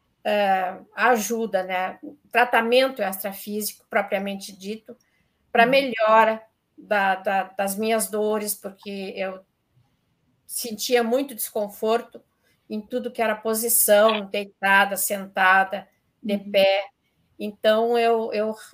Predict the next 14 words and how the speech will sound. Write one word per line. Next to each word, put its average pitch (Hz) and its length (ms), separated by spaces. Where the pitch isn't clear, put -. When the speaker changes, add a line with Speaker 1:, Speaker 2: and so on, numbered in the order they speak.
Speaker 1:
eu 214 100
recebi 247 380
muita 302 320
ajuda 233 540
extrafísica. 190 800
Eu 190 60
agradeço 208 520
muito 240 240
os 220 100
amparadores 220 1000
que 226 300
me 226 480
chegaram 214 640
a - 60